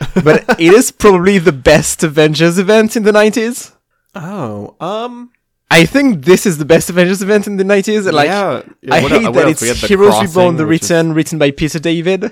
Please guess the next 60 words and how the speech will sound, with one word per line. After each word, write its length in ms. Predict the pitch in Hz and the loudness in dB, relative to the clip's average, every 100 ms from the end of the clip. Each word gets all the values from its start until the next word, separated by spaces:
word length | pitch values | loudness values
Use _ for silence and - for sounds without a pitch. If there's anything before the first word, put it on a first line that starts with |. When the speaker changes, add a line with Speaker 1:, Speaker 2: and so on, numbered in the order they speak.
| _ | _
Speaker 1:
<laughs> 280 | 262 - - - _ _ _ 226 | -10 -8 -12 -12 _ _ _ -20
Speaker 2:
Yeah, 220 | 117 - - | -14 -14 -6
I, 200 | 294 - | -6 -2
I 120 | - | -2
like 220 | 170 110 - | 0 -2 -6
Peter 180 | 92 95 | -10 -10
David, 320 | 98 104 - | -10 -12 -12
so, 160 | 107 | -10
like, 160 | 117 120 | -10 -10
I'm 100 | 120 | -10
not, 220 | 113 107 _ _ _ _ 117 | -10 -12 _ _ _ _ -18
I'm, 220 | 107 104 | -16 -14
I'm 240 | - 107 | -14 -14
not, 160 | 101 95 | -14 -12
Speaker 1:
Ugh, 240 | 101 101 | -10 -10
Speaker 2:
uh, 120 | 98 98 | -10 -16
fu-, 200 | _ 104 | _ -12
Speaker 1:
yeah. 100 | 101 - | -12 -14
Speaker 2:
fussy 320 | - 104 104 | -18 -14 -14
about 260 | 104 101 - | -12 -14 -12
that. 220 | 98 - 139 - _ _ | -14 -14 -18 -20 _ _
Uh, 220 | 107 107 107 | -10 -8 -4
I 80 | 139 | -4
mean, 260 | 135 110 - | -4 -6 -8
it 180 | 131 - _ | -8 -10 _
is, 240 | 151 151 120 | -10 -10 -8
nineties 380 | 123 131 123 - | -6 -4 -6 -10
stuff 160 | 104 101 | -12 -12
has 100 | 98 | -18
been 160 | 101 | -16
somewhat 320 | - 104 101 | -12 -12 -12
inconsistent, 580 | 104 98 95 - - - | -14 -20 -20 -20 -20 -18
but, 100 | 85 | -14
like, 280 | 92 90 _ | -14 -14 _
there's 140 | 110 117 | -14 -10
a 40 | |
lot 160 | 104 104 | -10 -10
of 60 | |
Peter 200 | - 95 | -14 -18
David 260 | 98 104 110 | -18 -18 -20
stuff 240 | - 110 | -20 -20
I 40 | 98 | -16
really, 260 | 107 101 98 | -14 -14 -14
really, 280 | 98 104 _ - | -16 -20 _ -10
a, 120 | 113 | -8
a 120 | 80 | -6
lot 200 | 131 131 | -2 -2
of 20 | |
Speaker 1:
Yeah. 140 | 104 95 | -4 -10
Speaker 2:
that 20 | |
Hulk 260 | - 107 | -10 -12
stuff 240 | - 104 104 | -10 -10 -8
I 40 | |
really 240 | 98 104 98 | -6 -6 -6
like, 260 | 101 98 | -8 -10
and 80 | 104 | -14
I 40 | |
really 260 | 98 104 101 | -10 -10 -10
like, 300 | 98 98 - | -10 -14 -14
um, 340 | 95 92 92 | -14 -14 -18